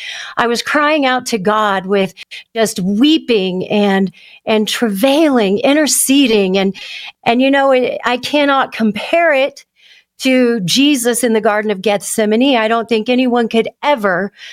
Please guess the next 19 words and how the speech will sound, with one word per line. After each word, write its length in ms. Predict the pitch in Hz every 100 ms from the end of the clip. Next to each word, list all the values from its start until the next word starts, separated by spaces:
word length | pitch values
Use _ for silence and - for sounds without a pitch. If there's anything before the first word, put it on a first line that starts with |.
| -
compare 800 | - 226 214 - 214 220 214 214 - - -
our 160 | 220
prayer 720 | 220 - 254 226 214 202 214 - -
and 140 | 226 226
our 100 | 226
intercession 800 | 226 208 - 220 208 - 202 202
to 200 | - 208
that. 420 | 190 196 190 180 - - - -
But 180 | 233 226
I 200 | - 240
would 200 | 247 247
say 500 | - 247 226 226 220 - _ -
it 220 | 247 240
was 380 | 240 226 214 190 -
similar 720 | - - 277 247 208 196 196
on 160 | 214
a 40 | 208
small 420 | - 233 208 196
scale, 680 | - - 185 208 185 170